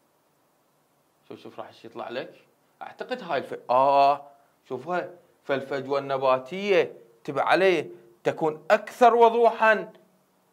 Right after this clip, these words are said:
مما في الخلية الحيوانية. بس إيش بيها؟ قليلة العدد،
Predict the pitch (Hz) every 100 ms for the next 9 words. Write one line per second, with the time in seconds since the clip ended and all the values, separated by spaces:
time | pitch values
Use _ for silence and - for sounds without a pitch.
0 | _ _ _ _ 170 196 214 214 214 208
1 | 220 214 220 208 208 202 196 185 180 165
2 | 143 - _ _ 139 156 165 - 170 233
3 | 202 165 - - _ _ _ _ _ _
4 | _ _ _ - 156 156 202 233 240 240
5 | 233 226 240 247 269 269